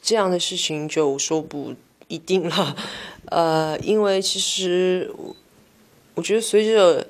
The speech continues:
随着年龄的增长，<laughs> 对，随着年龄的增长，这没错。呃，越来越有那种感觉，就是其实有很多东西在人生当中你是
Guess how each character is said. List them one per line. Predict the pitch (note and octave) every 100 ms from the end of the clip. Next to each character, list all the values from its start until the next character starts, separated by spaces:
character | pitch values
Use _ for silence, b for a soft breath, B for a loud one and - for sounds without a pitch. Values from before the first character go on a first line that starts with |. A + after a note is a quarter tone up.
| -
随 | - G#3 A#3+
着 |
年 | A#3+ G3 F3+ C4
龄 | B3+
的 | G3
增 | F3+ - G3+ G3
长， | F#3+ - - B B B B - -
<laughs> | - - - _ _ - - -
对， | - F#3+ F#3
随 | - -
着 | G#3+
年 | F#3 E3
龄 | F#3
的 | F3+
增 | F3+ F3+
长， | - - B B B
这 | - F3+
没 | E3+
错。 | - E3+ - B B B _
呃， | - - D2+ E2+ -
越 | G#3 C#4+
来 | B3+ A#3+
越 | B3
有 | F#3+
那 | F3 G3
种 | F3+
感 | F#3 D#3 D3
觉， | C#3+ D3
就 | E3+ G#3
是 | G3+ G3+ F#3
其 | - G#3+
实 | G#3+
有 | A#3
很 | F3+ D#3
多 | E3+
东 | F#3 G3+
西 | - E3 -
在 | G3+
人 | F3+ F3
生 | F#3+
当 | G3+ G#3
中 | G#3+ G3+
你 | D#3
是 | - G3+ F3